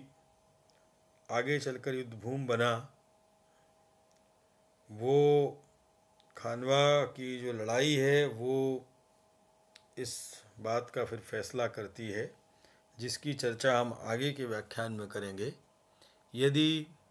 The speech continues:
प्रारंभिक, आ, व्याख्यान में आपको इसमें कोई पूछना हो तो आप जानकारी ले सकते हैं। और साथ साथ यदि कोई जिज्ञासा है, जैसा पहले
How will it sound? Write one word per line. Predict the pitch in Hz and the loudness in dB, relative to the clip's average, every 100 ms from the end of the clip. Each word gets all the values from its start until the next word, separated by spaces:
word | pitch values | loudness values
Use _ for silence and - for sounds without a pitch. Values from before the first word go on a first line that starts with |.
| _ _ _ | _ _ _
प्रारंभिक, | - 117 123 131 143 165 143 - - - _ _ _ _ _ _ _ _ _ - - - - - | -4 0 2 2 4 2 0 -14 -18 -20 _ _ _ _ _ _ _ _ _ -16 -12 -10 -10 -6
आ, | 120 | -2
व्याख्यान | 110 107 113 - 131 139 | -2 0 -2 -2 0 0
में | 139 135 | 0 0
आपको | 123 - 127 | 0 -2 -4
इसमें | 117 - 127 120 | -6 -6 -8 -6
कोई | 127 120 120 113 101 - - - | -6 -4 -4 -6 -10 -14 -16 -10
पूछना | 113 107 131 139 | -8 -4 0 2
हो | 113 107 123 - _ _ - _ - - - _ _ - | 4 2 0 -8 _ _ -20 _ -20 -20 -20 _ _ -4
तो | 127 123 123 - | 0 2 0 2
आप | 113 117 113 - | 4 4 2 -4
जानकारी | 107 113 117 113 110 110 | 0 0 0 -2 -2 -2
ले | 107 | -4
सकते | 101 95 - 117 | -4 -6 -6 -4
हैं। | 104 113 - - - - - - - - - - _ _ | -2 -4 -8 -16 -20 -16 -14 -14 -18 -20 -20 -20 _ _
और | 120 117 | -8 -2
साथ | - 139 | 4 6
साथ | 139 160 160 156 | 6 4 4 4
यदि | 147 139 147 147 147 | 2 6 6 6 4
कोई | 143 135 | 0 -2
जिज्ञासा | 120 117 120 127 127 147 | -2 2 6 6 8 6
है, | 131 135 | 8 6
जैसा | 127 117 131 | 4 -2 -2
पहले | 113 113 113 120 | -2 0 0 0